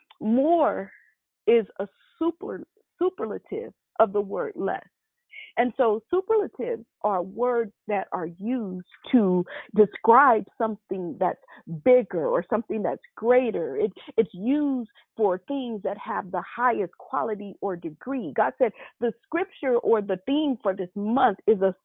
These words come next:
superlative word. It comes, it's a superlative word of the word less. So less meaning smaller amounts or not as much or something that's minute. God said more is the superlative of less. And so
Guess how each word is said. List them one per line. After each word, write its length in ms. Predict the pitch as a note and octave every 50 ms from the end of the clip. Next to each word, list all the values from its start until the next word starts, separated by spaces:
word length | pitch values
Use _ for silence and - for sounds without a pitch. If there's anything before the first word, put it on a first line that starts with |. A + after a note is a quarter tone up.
| _ -
superlative 680 | F#4 F#4+ F#4+ - - - F#3 - _ _ - A3 F3+ D#3+
word. 440 | E3+ E3+ E3 E3 D3+ D3 - - - - - - - - _ _ _
It 180 | A#3 G#3+ - _
comes, 400 | - - D#4+ F4 D4+ C4+ B3 G#3+ - - - - _ _ _ _ - - -
it's 180 | B3+ A#3 -
a 80 | G#3 G3 -
superlative 560 | - D#4 - - A#3+ A#3 _ - A#3 G#3 F#3+
word 300 | G#3 G3+ G3+ G3 F#3 - -
of 140 | - G3 F#3
the 80 | F#3
word 340 | F3+ F3 F3 F3+ D#3 C3 - -
less. 340 | F3+ A3 C4 C#4+ D4+ A3 - - _ _ _ -
So 140 | A3 G3+
less 280 | G3 F#3+ F3+ E3+ D#3+ - - -
meaning 360 | A#3 A3+ A3 A3 G3 F#3+ F#3 - _
smaller 380 | G#3+ G#3 G3 G3+ G3+ G3 F#3+
amounts 580 | - - F3+ F#3 F#3 F#3+ G3 G3+ E3+ B2+ - - _
or 180 | F3 D#3+ D#3+ E3
not 260 | F#3 G3 F#3+ F#3+ F#3
as 120 | F3 D#3+ D3
much 380 | F3 F#3 G3 G#3 G#3+ F#3 - G3 - - -
or 160 | E3+ F3 F3 - - - - - _ -
something 320 | B3+ G#3+ A#3+ - G3+ G3
that's 220 | F#3+ - E3 -
minute. 520 | G3 F3+ D3+ C#3 - F#3 A#3 C#4+ C#4+ - -
God 200 | - A3+ A#3+ A#3 -
said 180 | - G#3+ E3 -
more 520 | - F3+ F#3 G#3 A#3+ C4+ C#4+ D4 A#3+ F#3+ - -
is 100 | G3+ G#3 F3+ -
the 100 | F3 - _
superlative 840 | C4 C4 C4 - - - F#3+ - D#3 F3+ F3 - - G#3+ D#3+ C#3 - - -
of 160 | - D#3 D#3+
less. 360 | D#3+ F3+ G#3 A#3+ - - - - - _ - - -
And 160 | - A#3 A#3+ - _
so 280 | B3+ G#3 G3+ F#3+ G3